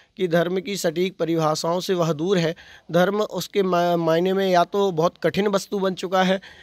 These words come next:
कि धर्म बहुत कठिन है, उसमें जटिलताएं हैं, तपस्या करना ही धर्म है, ऐसा नहीं है। मैंने अभी, अभी बोला ना आपको कि धर्म एक पर्टिकुलर वस्तु नहीं है कि ऐसा ही करने से, उपास करने से ही धर्म होता है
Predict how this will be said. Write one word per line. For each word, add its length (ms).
कि 100
धर्म 260
बहुत 260
कठिन 300
है, 140
उसमें 240
जटिलताएं 560
हैं, 100
तपस्या 480
करना 320
ही 160
धर्म 260
है, 180
ऐसा 240
नहीं 280
है। 160
मैंने 160
अभी, 200
अभी 240
बोला 320
ना 100
आपको 460
कि 100
धर्म 440
एक 320
पर्टिकुलर 600
वस्तु 340
नहीं 140
है 100
कि 240
ऐसा 220
ही 100
करने 300
से, 240
उपास 520
करने 300
से 120
ही 100
धर्म 200
होता 360
है 200